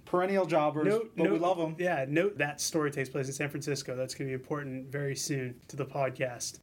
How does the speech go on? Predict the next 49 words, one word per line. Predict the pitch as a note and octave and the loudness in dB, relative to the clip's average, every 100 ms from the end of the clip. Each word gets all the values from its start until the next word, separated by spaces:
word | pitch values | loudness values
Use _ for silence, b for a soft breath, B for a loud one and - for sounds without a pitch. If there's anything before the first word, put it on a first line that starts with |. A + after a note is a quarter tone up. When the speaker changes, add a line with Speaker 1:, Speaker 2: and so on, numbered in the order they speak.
| - | -12
Speaker 2:
that | C3+ | -4
the | |
Serpent | C3+ D3+ D3 D3 | 0 0 0 -2
Society | C3 D3 C3+ C3 | 0 2 0 0
just | C3 | -4
got | - C#3 | -4 -2
beat | D3+ D3 | 0 0
up | C3 | 0
in | C#3+ | -4
San | C#3 C3+ | -4 -4
Francisco. | C3+ C3 C#3 - C#3 B2 - E3+ | -4 -4 -4 -6 -8 -12 -14 0
Speaker 1:
Yes, | E3+ A#3 - - | 4 4 2 -6
Speaker 2:
I'm | - D3+ | 2 2
Speaker 1:
Ben. | F3+ | 4
Speaker 2:
teas-, | F#3+ | 0
I'm | E3 D3 | -2 -2
teasing. | G3 F3 C3+ A2+ A2+ | 0 2 0 -2 -6
Speaker 1:
Tease | - G#3+ F#3+ | 0 0 2
it. | C#3 - - | 0 -2 -8
Tease | - A#3 | -4 0
it | A#3 | 4
up. | G#3 - B B - | 4 2 B B -2
I | F3 | 0
mean, | F3+ | 2
this | F3+ F#3 | 2 2
issue | F3 F3 | 2 2
is | D3 | 2
great. | D3+ D3 D3 | 2 2 4
You've | D3+ | 0
got | C#3+ D3 D3 B B B B - | 4 2 2 B B B B -2
important | D#3+ G3+ A3+ G#3 G3+ E3 - D3+ | 0 4 2 2 -4 -6 -10 -18
po-, | - F#3+ F#3 | -2 0 0
story | - A#3+ C4 C3+ | 2 4 4 2
points | D3+ D3 C#3 | 0 0 0
for | - | -2
Scarlet | C#3+ - G3 F#3+ | -2 4 4 4
Witch | F3 E3+ - | 0 -2 -2
and | D#3 | -2
Speaker 2:
Yeah. | C#3 | 2
Speaker 1:
Hope, | D#3+ D#3 - B - | 2 0 -4 B -10
two | - G#3+ A3 G#3+ D3 | 0 2 2 0 0
very | C#3+ E3 F#3 | 0 2 0
pivotal | F#3+ F#3 F#3 F3 | -2 -2 0 -2
characters | - E3 C#3+ C#3 C3+ C3 | 2 2 2 0 -4 -2
to | D3 | -2
Speaker 2:
Yeah. | C#3 | 2
Speaker 1:
Avengers | C#3 C3+ C3 | 2 0 -2
versus | C#3 C3+ C3 | -2 0 -2
X-Men. | B2 - C3+ | -4 -4 -6